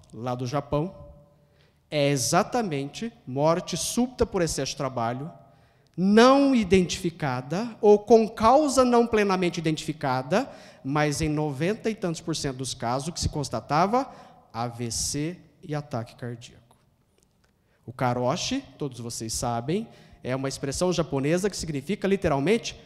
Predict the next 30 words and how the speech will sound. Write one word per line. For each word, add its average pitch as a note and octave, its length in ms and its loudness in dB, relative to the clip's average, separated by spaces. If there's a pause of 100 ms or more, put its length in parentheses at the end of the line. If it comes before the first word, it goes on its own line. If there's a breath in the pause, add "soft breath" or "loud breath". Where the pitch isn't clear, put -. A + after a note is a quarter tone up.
(140)
morte D3 600 -2
por F#3 180 -4
excesso C3+ 540 -2
de B2 100 -10
trabalho. G#2+ 380 -8 (840 soft breath)
Os B2 140 -2
japoneses, C#3+ 760 2
os A#2+ 80 -8
decassegues, C3+ 680 -4
na B2 100 -4
verdade, C3 520 -4
morriam F3+ 520 0
e G#3 60 2
morriam G3 460 2
e G#3 60 4
morriam G3+ 400 6
muito A#3 580 4
na C#3 140 -2
década C3+ 280 -4
de C#3 120 -6
noventa. A#2+ 580 -8 (680 soft breath)
Pressionado F3 680 2
pelos G3+ 260 4
organismos D#3+ 380 0
internacionais, C3 880 -4
pela A#2+ 200 -2
O A2 40 -2
I A2+ 80 -4
T, E3 500 -2
pela C3 320 -6